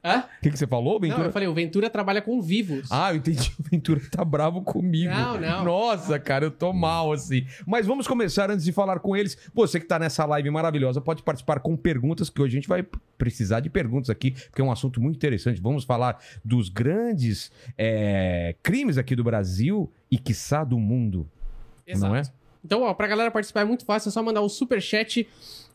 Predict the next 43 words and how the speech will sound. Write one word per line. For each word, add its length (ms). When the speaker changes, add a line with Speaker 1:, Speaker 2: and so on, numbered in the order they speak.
Speaker 1:
É, 680
as 140
instruções 500
estão 340
fixadas 480
no 100
chat 260
da 100
Speaker 2:
Tá, 60
Speaker 1:
live, 180
Speaker 2:
tá 60
Speaker 1:
então 120
dá 60
uma 80
Speaker 2:
devagar 220
Speaker 1:
olhadinha, 120
Speaker 2:
hoje, 220
Speaker 1:
tá 60
Speaker 2:
o 60
Speaker 1:
devagar, 140
Speaker 2:
Mandíbula, 260
tá 60
Speaker 1:
tá 60
devagar. 440
Speaker 2:
devagar. 160
É, 40
então 200
tá 160
lá. 340
Speaker 1:
Segunda, 460
Speaker 2:
As 60
Speaker 1:
segunda-feira. 300
Speaker 2:
regras 200
estão 140
todas 300
no 120
chat, 380
é 40
isso 180
que 60
ele 100
quis 160
dizer. 340